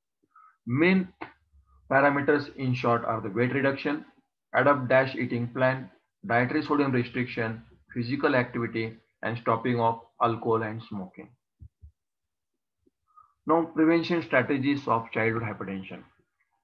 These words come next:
There is a need to create awareness among school students, particularly in adolescent age group, regarding hypertension and its complications.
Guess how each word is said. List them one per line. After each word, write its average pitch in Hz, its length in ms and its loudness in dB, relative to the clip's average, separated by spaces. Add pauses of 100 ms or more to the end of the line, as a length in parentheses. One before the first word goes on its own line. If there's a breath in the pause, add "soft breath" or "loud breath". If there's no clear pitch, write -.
There 147 180 4
is 160 80 4
a 165 60 2
need 165 340 0
to 165 80 6
create 147 320 2 (100)
awareness 135 480 4
among 127 340 0 (120)
school 143 240 2
students, 110 460 -2 (180)
particularly 151 540 2
in 143 100 -2
adolescent 127 480 0
age 120 180 -2
group, 110 240 0 (360 soft breath)
regarding 131 380 2
hypertension 127 680 0
and 107 120 -2
its 101 240 -8
complications. 110 680 -6